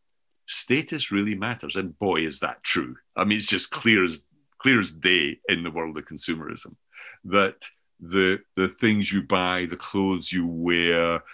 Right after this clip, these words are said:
the brands you're associated with, this is all evolutionary driven. It's not a rational thing at all.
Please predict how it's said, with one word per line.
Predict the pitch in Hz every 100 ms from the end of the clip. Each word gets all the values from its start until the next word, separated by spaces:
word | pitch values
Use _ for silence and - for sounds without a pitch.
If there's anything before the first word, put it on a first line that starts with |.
| _
the | 104
brands | 78 98 95 95 95 87
you're | 90 85
associated | 80 - 90 - 87 82 87
with, | 82 82
this | 175 160
is | 113 - -
all | 127 110 - 113
evolutionary | 104 101 202 - 82 80
driven. | 76 90 90 80
It's | 90
not | 165 90
a |
rational | 87 78 104 101 - 95
thing | 117 117
at | 123 127
all. | 160 208 -